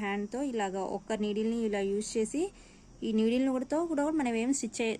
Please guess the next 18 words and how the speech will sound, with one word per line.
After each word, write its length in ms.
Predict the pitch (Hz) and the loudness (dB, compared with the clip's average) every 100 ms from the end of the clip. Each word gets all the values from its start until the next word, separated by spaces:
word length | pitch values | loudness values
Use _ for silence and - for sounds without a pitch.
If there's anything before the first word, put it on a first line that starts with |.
| - | -6
స్టిచ్ 220 | 226 220 | -6 -4
అనేది 180 | 240 240 | -2 0
అయితే 120 | 233 254 | -2 -2
చేయట్లేదు 420 | 233 214 208 208 196 | -2 -2 -2 -4 -2
అనమాట. 240 | 185 190 254 233 | -4 -4 -2 -2
Just 180 | 220 247 | -2 -2
మనకి 220 | 226 220 208 | -2 0 -2
ఇందులోంచి 400 | 202 208 208 214 208 | -2 0 -2 0 -2
ఇన్సర్ట్ 280 | 208 226 226 | -2 -4 -4
చేసుకోవడానికి 420 | 214 208 214 226 226 | -4 -4 -4 -2 -2
మన 100 | 208 202 | -2 -2
ఈజీగా 340 | 202 208 226 220 202 | -2 -2 0 0 -2
ఉంటుందని 420 | 196 196 196 190 | -4 -2 -2 -2
చెప్పేసి 380 | 185 190 214 302 370 - - - - | -4 -6 -4 -4 -6 -12 -20 -16 -6
మనం 160 | 208 208 | -2 0
నీడిల్ని 320 | 202 202 220 214 | 2 2 2 0
అయితే 140 | 247 247 | -2 -4
తీసుకున్నాము. 640 | 208 - 202 185 185 208 | -4 -4 -4 -4 -2 -2